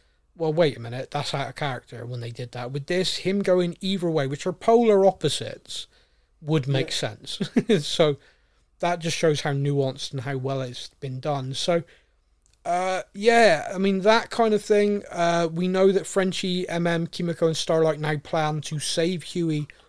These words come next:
Speaker 1: from Butcher.
Speaker 2: Yeah.
Speaker 1: This is how far this has gone. They are literally gonna try and get Huey away from him. That's their goal. They're not focusing on anything else. That's,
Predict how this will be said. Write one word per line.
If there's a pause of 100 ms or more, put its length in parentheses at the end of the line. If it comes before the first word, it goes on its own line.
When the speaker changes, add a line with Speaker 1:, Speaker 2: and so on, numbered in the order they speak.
(120)
Speaker 1:
from
Butcher. (240)
Speaker 2:
Yeah.
Speaker 1:
This
is
how
far
this
has
gone.
They
are
literally
gonna
try
and
get
Huey
away
from
him. (480)
That's
their
goal.
They're
not
focusing
on
anything
else.
That's,